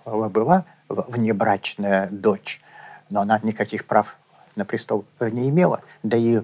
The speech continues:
умерла вскоре. А между тем речь шла о будущем императоре. И многие люди задумывались, как вырастут эти,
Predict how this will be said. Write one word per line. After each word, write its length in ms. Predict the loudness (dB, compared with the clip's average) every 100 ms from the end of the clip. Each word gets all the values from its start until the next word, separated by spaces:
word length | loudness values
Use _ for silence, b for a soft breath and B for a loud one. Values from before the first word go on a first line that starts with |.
| -2
умерла 520 | -4 2 2 2 0
вскоре. 480 | -4 -10 -10 -10 -12 _ B B B B _ b b _ _
А 320 | 2 2 0 -6 _ _ _ _ _ _ _ -20 -20 -6
между 300 | -4 -4 -8
тем 360 | 2 4 6 2 -6
речь 200 | -4 -2
шла 260 | 2 0 2
о 100 | 0
будущем 880 | 0 0 0 0 -2 -4 -6 -10 -12 _
императоре. 960 | -8 -8 -4 -4 0 -2 -2 -8 -8 -12 _ _ b b b b b b _
И 380 | 2 6 6 4 -6 -6
многие 760 | 2 4 6 8 8 8 6 8
люди 460 | 8 6 4 -6 b b b b
задумывались, 840 | -2 4 4 6 4 4 2 0 -8 b b b _ _ _ _ _ _ _
как 280 | 4 4 4
вырастут 760 | -2 2 4 4 2 -2 -2 4
эти, 540 | 6 6 2 -10 -10